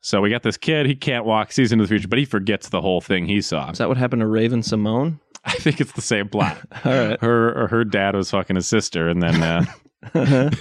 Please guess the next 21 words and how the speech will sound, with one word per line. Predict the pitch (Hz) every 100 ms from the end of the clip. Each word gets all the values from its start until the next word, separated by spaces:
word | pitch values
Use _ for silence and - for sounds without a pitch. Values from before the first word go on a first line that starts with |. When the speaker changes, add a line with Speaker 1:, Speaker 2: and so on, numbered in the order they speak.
| - -
Speaker 1:
<laughs> | - 139 117 -
uh, | - 117
that | - 123
was, | 110 101
that | 120
was | 131 -
the |
pilot | - 117 120 113
episode | 113 107 - 82
of | 78
That's | 78 -
So | 82
Raven. | 76 76 78 92 - _ _ _ _ 113
Um, | 87 82 78 87 - _ _ _ _ _
so | - 156
they, | 151 151
they | 151 151
find | 139 214 180
that, | 156 151
and | 131 127
then, | 120 117